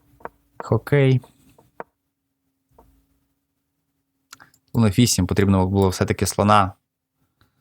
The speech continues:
покращувати. Забуваю про нього часто, стариндійці. Хоча це сицилійка.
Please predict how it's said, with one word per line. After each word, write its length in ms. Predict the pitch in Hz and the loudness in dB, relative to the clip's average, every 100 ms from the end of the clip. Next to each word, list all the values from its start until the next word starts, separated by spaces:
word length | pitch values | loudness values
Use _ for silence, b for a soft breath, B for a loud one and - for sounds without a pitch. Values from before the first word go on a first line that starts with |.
| _ | _
покращувати. 960 | - 92 101 92 - - 92 85 92 90 _ _ _ _ _ | -4 2 2 2 0 -2 -2 -2 -4 -6 _ _ _ _ _
Забуваю 540 | - - 95 98 92 90 | -16 -6 0 2 4 2
про 160 | 95 | 0
нього 320 | 95 92 95 98 | 0 0 -2 -4
часто, 460 | - 92 - - 104 _ _ _ | -2 -2 -2 -10 -10 _ _ _
стариндійці. 720 | - - 95 95 95 95 - - _ _ _ _ _ _ _ _ _ | -12 -4 0 0 0 -4 -6 -10 _ _ _ _ _ _ _ _ _
Хоча 200 | - 107 | -6 -2
це 120 | 107 | 0
сицилійка. 680 | - 104 104 95 90 - | 0 0 2 0 -2 -6